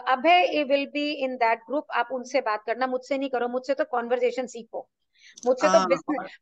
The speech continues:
Speaker 1: मुझसे तो business चलाना सीखिए आप, ठीक है, मुझसे और नहीं सीखो। I want to teach you
Speaker 2: अब
Speaker 1: how to
Speaker 2: अभय
Speaker 1: run
Speaker 2: से हम
Speaker 1: business।
Speaker 2: कै-, तो अभय से कैसे बात कर
Speaker 1: उस
Speaker 2: सकते
Speaker 1: ग्रुप
Speaker 2: हैं
Speaker 1: में
Speaker 2: हम?
Speaker 1: है ना यार, वो जो
Speaker 2: अच्छा,
Speaker 1: pretty
Speaker 2: ठीक है।
Speaker 1: packing का link आपको दिया है, उसमें मैं नहीं हूँ, मैं
Speaker 2: ठीक है।
Speaker 1: होंगी तो निकल जाऊंगी। अ, कमिला,
Speaker 2: ठीक है।
Speaker 1: अ,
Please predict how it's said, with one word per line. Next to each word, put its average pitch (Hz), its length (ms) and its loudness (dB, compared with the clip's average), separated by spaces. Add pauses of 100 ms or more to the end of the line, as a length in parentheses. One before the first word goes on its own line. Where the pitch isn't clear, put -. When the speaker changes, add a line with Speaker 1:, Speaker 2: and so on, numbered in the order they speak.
Speaker 1:
मुझसे 302 280 4
तो 339 140 8
business 285 460 2
चलाना 262 440 4
सीखिए 269 440 -2
आप, 190 200 2 (180)
ठीक 262 180 -6
है, 294 60 2
मुझसे 262 300 -2
और 226 240 2
नहीं 247 140 -4
सीखो। 226 280 -6 (100)
I 262 160 4
want 277 240 0
to 320 80 -2
teach 277 320 -2
you 294 80 4
Speaker 2:
अब 254 40 4
Speaker 1:
how 240 160 2
to - 80 4
Speaker 2:
अभय 240 120 4
Speaker 1:
run 233 140 0
Speaker 2:
से 277 80 4
हम 262 140 2
Speaker 1:
business। 208 260 -4
Speaker 2:
कै-, 190 180 -20 (240)
तो 151 60 -2
अभय 226 240 0
से 262 140 -6
कैसे 226 260 -2
बात 190 280 -6
कर 170 60 -10
Speaker 1:
उस 311 140 -2
Speaker 2:
सकते - 80 -8
Speaker 1:
ग्रुप 311 140 0
Speaker 2:
हैं - 60 -4
Speaker 1:
में 330 100 -2
Speaker 2:
हम? 320 100 0
Speaker 1:
है 262 140 2
ना 262 120 0
यार, 285 320 0
वो 285 120 -2
जो 277 200 0
Speaker 2:
अच्छा, 277 160 -6
Speaker 1:
pretty 262 180 -8
Speaker 2:
ठीक 269 120 -4
है। 254 80 0
Speaker 1:
packing 262 220 -6
का 254 100 -4
link 226 320 -4
आपको 220 300 -4
दिया 208 220 -2
है, 190 80 0
उसमें 277 280 0
मैं 277 260 4
नहीं 320 240 2
हूँ, - 80 -2 (600)
मैं 262 100 4
Speaker 2:
ठीक 285 80 4
है। 285 60 2
Speaker 1:
होंगी 285 160 -2
तो 302 120 -6
निकल 269 280 0
जाऊंगी। 190 400 -8 (400)
अ, 254 40 2
कमिला, 320 420 4
Speaker 2:
ठीक - 80 2
है। 254 360 4
Speaker 1:
अ, 254 100 -2